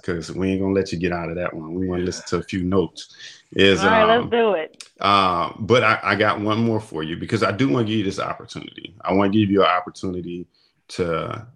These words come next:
Speaker 1: to speak to every airman that could potentially listen to this. Uh, we're streaming on YouTube,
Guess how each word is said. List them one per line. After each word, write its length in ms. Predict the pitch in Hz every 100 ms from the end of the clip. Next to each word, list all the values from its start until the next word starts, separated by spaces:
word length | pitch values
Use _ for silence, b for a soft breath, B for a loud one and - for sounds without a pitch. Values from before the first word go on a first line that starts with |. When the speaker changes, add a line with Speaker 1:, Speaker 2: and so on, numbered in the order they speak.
| _ -
Speaker 1:
to 160 | 95
speak 300 | - - 92
to 140 | - -
every 300 | 90 92 -
airman 500 | 85 82 82 87 -
that 140 | 87
could 140 | - -
potentially 500 | 87 98 87 85 85
listen 300 | 87 90 87
to 60 | 85
this. 400 | 87 87 - -
Uh, 280 | 80 82 82
we're 60 | -
streaming 380 | - 110 101 98
on 160 | 95
YouTube, 540 | 101 110 131 131 143